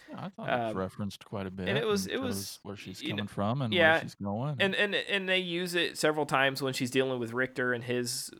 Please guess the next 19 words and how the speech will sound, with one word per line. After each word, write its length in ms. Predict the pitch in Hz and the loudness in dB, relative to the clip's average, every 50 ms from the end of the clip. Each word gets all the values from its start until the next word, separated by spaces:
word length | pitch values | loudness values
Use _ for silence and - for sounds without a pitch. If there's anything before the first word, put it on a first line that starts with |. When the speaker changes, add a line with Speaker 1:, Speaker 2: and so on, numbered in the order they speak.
| _ _ - | _ _ -2
Speaker 2:
obvious 460 | 123 127 123 120 127 123 117 - - | 0 0 2 0 0 -2 -4 -4 -2
love 260 | 117 110 117 120 120 | 0 2 2 2 0
for 140 | - 120 113 | -2 -6 -6
guns 420 | 113 117 110 107 110 113 117 113 120 | -4 -6 -6 -6 -6 -8 -8 -8 -10
in 100 | 110 110 | -10 -8
Texas. 640 | - - 117 107 - - 107 104 113 - - - - _ - - - - - - _ _ _ _ _ _ - | -4 -4 -4 -4 -6 -10 -10 -8 -8 -8 -8 -10 -12 _ -20 -20 -20 -20 -20 -20 _ _ _ _ _ _ -10
Um, 440 | - 123 110 107 104 104 101 98 120 - _ _ _ _ _ _ - | -8 -6 -4 -4 -4 -6 -8 -10 -14 -20 _ _ _ _ _ _ -8
Speaker 1:
Happens 360 | - 110 101 - 117 117 110 | -6 -6 -6 -4 -4 -4 -2
on 100 | 107 113 | -2 -2
the 60 | 131 127 | -2 -2
bus 300 | 113 107 - 117 - - | 0 0 -2 -2 -4 -8
here 200 | - 107 113 135 | -8 -8 -8 -8
too, 380 | 135 - 113 107 107 110 127 135 | -6 -6 -6 -6 -6 -6 -6 -6
you 80 | 120 107 | -6 -6
know, 200 | 104 101 104 107 107 | -6 -6 -8 -8 -8
the 60 | 110 | -6
get 80 | 127 123 120 113 | -2 -2 -2 -2
Speaker 2:
Yeah. 80 | 107 101 | -2 -4
Speaker 1:
up 140 | 104 120 | -6 -8